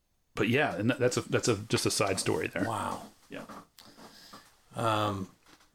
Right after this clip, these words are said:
Speaker 2: it's, you know, that reminds me, what, didn't Doctor No have a few fingers missing, a couple fingers missing or something?
Speaker 1: Oh, no, it's, uh, the man with the golden gun. No, it,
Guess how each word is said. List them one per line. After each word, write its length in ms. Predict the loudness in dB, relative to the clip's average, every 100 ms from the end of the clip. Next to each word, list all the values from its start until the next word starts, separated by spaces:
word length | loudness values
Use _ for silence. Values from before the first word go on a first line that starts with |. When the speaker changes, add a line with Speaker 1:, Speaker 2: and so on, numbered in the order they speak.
| -10 -10 _ _ _ -2
Speaker 2:
it's, 340 | 0 0 -4 _
you 140 | 0 4
know, 160 | 4
that 260 | 4 2 2
reminds 520 | 4 4 6 4 4
me, 140 | 2 2
what, 320 | 2 0 2
didn't 300 | 6 6 6
Doctor 400 | 4 2 2 4
No 400 | 6 4 4 2
have 180 | 4 2
a 60 |
few 240 | 2 2 4
fingers 420 | 4 2 2 4
missing, 400 | 4 4 0 0
a 40 |
couple 300 | 0 2 2
fingers 440 | 2 2 2 2 4
missing 340 | 2 2 2
or 60 | 0
something? 440 | 0 -4 -4 -6 -8 _ 0
Speaker 1:
Oh, 200 | 4 4
no, 240 | 4 4 4
it's, 240 | 2 4
uh, 360 | 4 6 4 0 0
the 80 | 4
man 160 | 6
with 80 | 4
the 60 | 4
golden 400 | 4 4 2 -2 _ _ 0
gun. 420 | 2 2 0 -4 _ 2
No, 280 | 2 0 -8 _
it, 200 | -2 -2